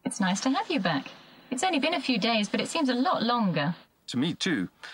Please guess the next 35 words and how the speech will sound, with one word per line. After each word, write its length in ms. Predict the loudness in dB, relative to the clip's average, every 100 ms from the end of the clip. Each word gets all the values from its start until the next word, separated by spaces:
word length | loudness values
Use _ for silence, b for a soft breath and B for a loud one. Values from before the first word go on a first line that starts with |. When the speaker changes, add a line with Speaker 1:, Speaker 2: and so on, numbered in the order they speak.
| B B B
Speaker 2:
I 80 | -2
don't 140 | 0 0
know 60 |
how 180 | 0 0
many 160 | 2 2
miles 360 | 2 0 0
we 60 | -4
covered. 460 | -2 -2 -2 -6 b b b b -10
It 140 | -4
seems 240 | -2 0 0
as 140 | 0
if 160 | 0 0
we 80 |
were 80 | 0
getting 320 | 0 0 0 0
on 100 | 0
and 120 | 0
off 160 | -2 -4
planes 400 | -2 0 0 0
every 160 | 0 -2
ten 260 | -2 0 2
minutes. 520 | 0 -2 -4 -8 -8 _ _
And 160 | -2 0
it's 180 | 0 0
not 140 | 2
over 160 | 2 2
yet. 460 | 2 0 0 -6 B B B B -8
The 60 | 0
day 160 | 2
after 260 | 2 0 -2
tomorrow, 340 | 0 2 2
I'm 160 | 2 2
off 180 | 0 -2
to 80 |
Scotland. 600 | -4 0 -2 0 -2 -2